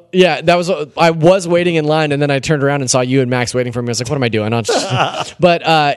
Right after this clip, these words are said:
Speaker 1: it runs, honestly, like, Gamescom was a couple weeks ago. It runs better now than it did
Speaker 2: Oh,
Speaker 1: at
Speaker 2: really?
Speaker 1: Gamescom.
Speaker 2: 'Cause,
Speaker 1: Yeah.
Speaker 2: yeah, it looked choppy.
Speaker 1: It looked choppy. Uh, I, I think that, like, those thirty-two-bit R P Gs like that, it's really funny when you've got a static background and then polygonal characters,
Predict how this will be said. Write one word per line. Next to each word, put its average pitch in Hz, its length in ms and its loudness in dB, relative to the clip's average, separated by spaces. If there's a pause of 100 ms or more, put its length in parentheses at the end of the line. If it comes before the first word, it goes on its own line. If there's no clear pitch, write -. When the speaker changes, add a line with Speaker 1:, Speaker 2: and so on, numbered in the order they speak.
Speaker 1:
it 202 140 4
runs, 233 440 0
honestly, 240 420 0
like, 131 300 -4
Gamescom 175 360 -2
was 165 100 -6
a - 20 -10
couple 160 200 -2
weeks 151 180 -2
ago. 143 260 -4
It 135 100 -4
runs 139 340 -2
better 135 500 -2 (260)
now 123 300 0
than 123 140 -4
it 110 100 -6
did 117 320 -2
Speaker 2:
Oh, 131 160 0
Speaker 1:
at 120 140 -2
Speaker 2:
really? 120 180 -2
Speaker 1:
Gamescom. 113 300 -4
Speaker 2:
'Cause, - 120 -18
Speaker 1:
Yeah. 123 220 0
Speaker 2:
yeah, 156 160 0
it 123 60 -6
looked 151 200 -6
choppy. 131 200 -2
Speaker 1:
It 123 40 -12
looked 156 180 0
choppy. 151 540 0
Uh, 135 100 -2 (200)
I, 147 260 0
I 151 120 -2
think 196 180 -2
that, 220 200 -2
like, 131 260 -2 (420)
those 165 460 0 (580)
thirty-two-bit 175 580 0
R 135 140 -2
P 135 140 -4
Gs 117 500 -2
like 117 180 -6
that, 110 320 -6
it's 120 200 -8
really 135 180 -2
funny 127 300 -6
when 113 260 -6
you've 110 160 -8
got 110 240 -2
a 104 60 -8
static 113 480 -4
background 113 480 -4
and 110 100 -6
then 107 240 -8
polygonal 110 480 -6
characters, 127 640 -4